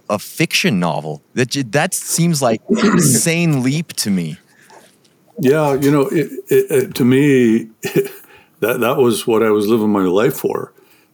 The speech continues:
Speaker 2: I, when I was ten, and I'm serious, I li-, grew up in a trailer park, uh, just outside of Saskatoon.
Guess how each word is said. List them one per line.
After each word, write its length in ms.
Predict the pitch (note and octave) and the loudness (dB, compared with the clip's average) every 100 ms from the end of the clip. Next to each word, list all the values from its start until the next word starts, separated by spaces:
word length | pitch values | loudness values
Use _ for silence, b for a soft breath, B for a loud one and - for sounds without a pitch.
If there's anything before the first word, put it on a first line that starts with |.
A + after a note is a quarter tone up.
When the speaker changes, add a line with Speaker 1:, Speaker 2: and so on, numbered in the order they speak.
| - | -2
Speaker 2:
I, 120 | A2 | 0
when 200 | C3 A#2+ | 2 2
I 100 | B2 | 2
was 220 | D3+ C3 | 2 0
ten, 500 | - E3 A#2 - D#2+ | -2 -2 -2 -6 -6
and 160 | A2 G#2+ | -4 -2
I'm 320 | C#3 A2+ A2 | -2 -2 -2
serious, 340 | - - A#2+ - | -2 -4 -4 -2
I 80 | G#2+ | 0
li-, 180 | B2 | 0
grew 180 | B2 B2+ | 2 2
up 100 | C#3 | 2
in 60 | A#2 | 0
a 80 | G#2 | -2
trailer 300 | C3 B2+ G2+ | 0 2 0
park, 500 | G2 - - - - | -2 -6 -10 -14 -8
uh, 280 | G2+ G2+ A2 - B B B B - | -6 -6 -10 -16 B B B B -6
just 200 | A#2 A#2+ | -4 0
outside 300 | G#2 - G#2 | -2 0 0
of 80 | F#2+ | 0
Saskatoon. 760 | A2+ G#2 - - A#2+ G#2+ F#2+ | -2 -4 -6 -4 0 0 -2